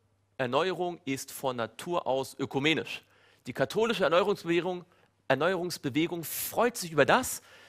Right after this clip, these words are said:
was der Heilige Geist in den anderen Kirchen wirkt. Das heißt, die, die charismatische Bewegung scheint tatsächlich dieses, dieser Katalysator zu sein, mit dem jetzt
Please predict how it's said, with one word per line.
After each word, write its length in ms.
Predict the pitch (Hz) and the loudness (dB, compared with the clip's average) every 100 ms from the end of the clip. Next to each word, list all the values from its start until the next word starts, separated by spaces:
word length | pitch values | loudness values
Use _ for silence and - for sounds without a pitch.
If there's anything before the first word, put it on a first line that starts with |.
| - | -6
was 140 | 151 - | -4 6
der 240 | 151 131 | 8 10
Heilige 280 | 185 233 208 | 8 6 2
Geist 360 | 165 180 190 - | 2 0 0 -4
in 140 | 135 | -4
den 180 | 127 - | -4 -2
anderen 540 | 156 185 170 175 170 - | -2 -4 -8 -8 -8 0
Kirchen 640 | - 143 143 135 131 127 _ _ _ | 0 0 -6 -10 -14 -18 _ _ _
wirkt. 500 | - - - - - _ _ _ _ _ _ - - | -16 -16 -20 -20 -20 _ _ _ _ _ _ -20 -6
Das 180 | 139 - | -2 4
heißt, 240 | 226 - 202 | 4 4 -2
die, 160 | 143 _ - - | -6 _ -16 -8
die 80 | - | 0
charismatische 760 | 190 202 - 165 247 285 - | 4 4 2 0 0 0 -4
Bewegung 440 | 190 175 156 131 - - - | -2 0 0 -2 -4 -16 -16
scheint 320 | - 214 240 | 0 2 4
tatsächlich 400 | 196 202 196 185 | 2 0 -2 -4
dieses, 460 | 180 160 165 - - - | -4 -2 0 -2 -8 -12
dieser 160 | 147 160 | 0 0
Katalysator 720 | - 233 226 202 165 196 170 | 2 0 0 2 4 4 2
zu 100 | 131 | 0
sein, 240 | 127 135 | 2 2
mit 160 | 139 110 | 0 -2
dem 180 | 185 202 | -2 2
jetzt 340 | 180 - - | 2 0 -10